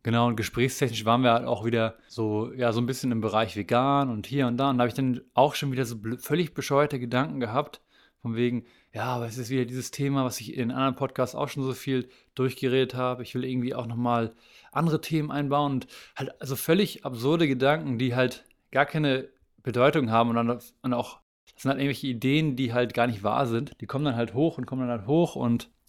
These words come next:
ja, eins kommt halt zum anderen und dann <laughs> war es halt so, dass ich den, mich nach dem Podcast, nachdem Max dann nach Hause gegangen ist, mich irgendwie voll ausgelaugt gefühlt hab,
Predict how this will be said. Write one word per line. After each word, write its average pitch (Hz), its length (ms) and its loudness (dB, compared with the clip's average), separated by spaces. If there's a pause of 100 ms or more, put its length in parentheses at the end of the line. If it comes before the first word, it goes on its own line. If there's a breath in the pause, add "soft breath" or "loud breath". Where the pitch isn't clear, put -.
ja, 98 180 2
eins 127 460 -2
kommt - 220 -2
halt 127 120 2
zum 113 200 -4
anderen 147 580 2
und 117 480 -6 (520)
dann 113 200 0
<laughs> - 20 -2
war 147 140 4
es 120 100 0
halt 123 160 2
so, 131 120 2
dass 127 100 2
ich 117 120 -4
den, 120 280 -2
mich 123 160 -4
nach 127 160 2
dem 131 160 -2
Podcast, 131 440 -2
nachdem 113 220 -4
Max 120 220 -4
dann 117 100 -6
nach 104 140 -8
Hause 123 180 -2
gegangen 120 220 -2
ist, - 160 -12 (400 loud breath)
mich - 140 -10
irgendwie 123 160 0
voll 165 680 4 (140)
ausgelaugt 117 580 4
gefühlt - 360 -4
hab, 139 220 -6